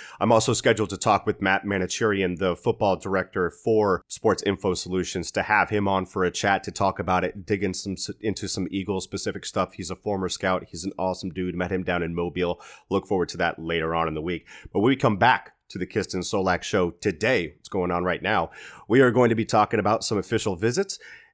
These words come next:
and we are also going to be talking about next some fits at twenty-five, players that are being mocked to the Eagles, players that we think could go to the Eagles, maybe the philosophy behind it as well. That's coming up next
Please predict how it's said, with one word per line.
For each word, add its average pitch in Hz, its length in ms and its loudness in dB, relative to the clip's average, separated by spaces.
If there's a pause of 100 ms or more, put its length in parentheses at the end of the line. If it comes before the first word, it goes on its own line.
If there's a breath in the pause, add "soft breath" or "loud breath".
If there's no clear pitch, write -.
and 143 380 6
we 120 100 4
are 123 120 6
also 127 380 4
going 110 260 4
to 90 60 -8
be 98 100 -4
talking 107 280 0
about 101 220 0
next 117 480 0 (200)
some 117 260 0
fits - 460 0 (100)
at 151 220 0
twenty-five, 123 840 4
players 120 340 0
that 113 80 2
are 107 40 4
being 98 260 2
mocked 113 340 4
to 117 60 -2
the 107 160 2
Eagles, 117 280 0
players 120 360 0
that 92 160 -2
we 101 140 -2
think 113 240 -2
could 95 160 -4
go 113 200 2
to 127 140 -4
the 117 220 -2
Eagles, 120 340 -2
maybe 101 180 2
the 92 80 -2
philosophy 101 640 -4
behind 92 400 -2
it 101 120 -4
as 87 240 -2
well. 104 380 2 (320 loud breath)
That's - 180 2
coming 107 220 4
up 110 120 2
next 123 340 2